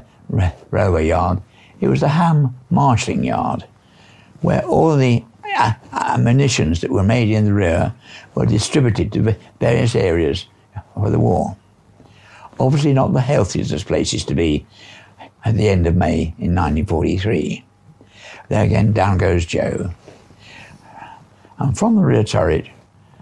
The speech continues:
who needs guns? At this height, all they need to do is change the points. <laughs> And that was the sort of thing that Dave could come up with at that time.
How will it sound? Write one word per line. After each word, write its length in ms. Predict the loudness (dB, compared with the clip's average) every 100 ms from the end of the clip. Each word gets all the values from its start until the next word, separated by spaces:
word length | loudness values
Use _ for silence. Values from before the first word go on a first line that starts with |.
| -20 -8
who 200 | -2 2
needs 300 | 2 2 0
guns? 480 | 0 0 0 -2 -6 -16 _ _ _ -20 -16 -8
At 140 | -2
this 200 | 0 0
height, 380 | 0 0 0 -4 -16 _ -16 -2
all 140 | 0
they 120 | 2 4
need 200 | 2 2
to 60 |
do 140 | 2 2
is 140 | 0
change 320 | -2 0 0
the 80 | -2
points. 540 | -2 -2 -2 -4 -10 -14 _ -20 -20 -20 -10 -4
<laughs> 100 | -4 -6 -20 -6 -4 -4 -6 -6 -4 -4 -2
And 140 | 0
that 160 | 0 0
was 120 | -2
the 60 |
sort 220 | 0 0 0
of 80 |
thing 160 | 0 0
that 560 | -2 -6 -10 -10 -8 -2
Dave 260 | -2 -2
could 140 | -6 -6
come 180 | -4
up 120 | -4 -4
with 180 | -6
at 220 | -6 -8 -8
that 200 | -8 -10
time. 320 | -10 -10